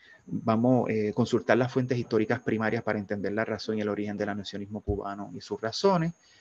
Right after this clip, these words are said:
analizar el origen de la relación José Martín y Tomás Estrada Palma. Si ustedes observan, estos objetivos están totalmente alineados a las preguntas. Van buscando, van dándole luz, ¿verdad?, al proceso.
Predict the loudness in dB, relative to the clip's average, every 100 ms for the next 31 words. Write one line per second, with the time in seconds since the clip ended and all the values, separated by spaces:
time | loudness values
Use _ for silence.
0 | _ _ -2 0 0 4 6 8 8 6
1 | 4 4 2 2 0 -2 -4 -4 -4 -6
2 | -4 -4 -4 -4 -4 -2 -2 -2 0 2
3 | 2 0 0 0 -2 0 2 2 2 2
4 | 2 0 0 0 0 0 0 2 2 0
5 | -4 -8 -4 -2 0 0 0 0 0 2
6 | 2 2 2 0 -2 -6 -6 -4 -4 -6
7 | -18 -20 _ _ -20 -20 -20 _ -12 -4
8 | -2 0 -2 -6 -14 -6 -6 -6 4 6
9 | 6 4 2 2 2 2 2 2 2 4
10 | 4 4 4 2 0 -6 -4 2 4 2
11 | 0 -6 -2 -2 -2 -6